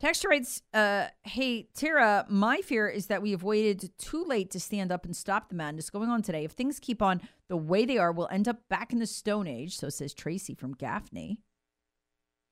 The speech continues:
Another texter writes, "I still don't understand, Tara. Can we put all of this in a Venn diagram?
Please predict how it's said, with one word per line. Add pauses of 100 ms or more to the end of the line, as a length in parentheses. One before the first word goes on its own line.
(360)
Another
texter
writes, (100)
"I
still
don't
understand,
Tara.
Can
we
put (100)
all
of
this (120)
in
a
Venn
diagram?